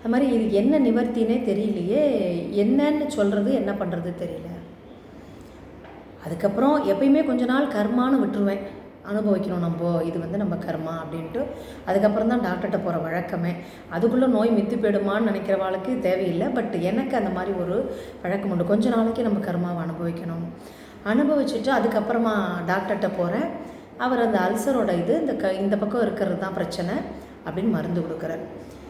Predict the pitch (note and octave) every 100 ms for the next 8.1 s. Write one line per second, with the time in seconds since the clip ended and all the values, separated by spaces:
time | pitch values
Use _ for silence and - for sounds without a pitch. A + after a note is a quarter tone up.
0 | - - - - - - - G#3+ A#3+ B3+
1 | B3+ B3 G3+ - - - - - - -
2 | - - - - - - - - G3 G3
3 | G3+ G3+ G#3 G#3 F#3+ F3 E3 D#3+ E3 D#3
4 | E3+ F#3+ E3 D#3 - - - F#3 G#3+ C#4
5 | C4+ G#3 G3+ G3+ E3+ E3 - E3 - -
6 | - - - - - - - - - -
7 | F3+ G3 G#3 A3 C#4+ - F#3 F3+ F#3 F3
8 | E3+